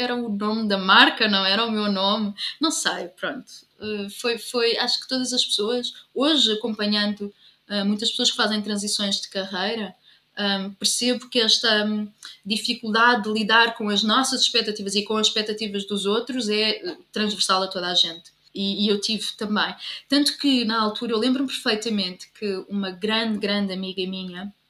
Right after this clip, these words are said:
me disse, "Olha, Maria, eu, eu apoio-te, eu sei que tu vais ser bem-sucedida em tudo o que tu fizeres."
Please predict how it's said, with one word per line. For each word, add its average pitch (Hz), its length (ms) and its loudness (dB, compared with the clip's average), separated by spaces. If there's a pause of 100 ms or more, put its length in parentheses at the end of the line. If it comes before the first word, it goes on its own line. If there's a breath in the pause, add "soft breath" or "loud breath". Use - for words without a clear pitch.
me 226 200 -2
disse, 196 680 -2 (100)
"Olha, 190 260 0
Maria, 185 460 -6 (120)
eu, 208 260 -2
eu 208 200 0
apoio-te, 226 580 -4
eu 233 60 0
sei 220 240 2
que 214 80 -12
tu 220 100 -6
vais 190 180 -2
ser 196 160 -4
bem-sucedida 190 640 -4
em 185 80 -6
tudo 185 240 -10
o - 20 -8
que - 80 -14
tu 233 80 -8
fizeres." 180 680 -4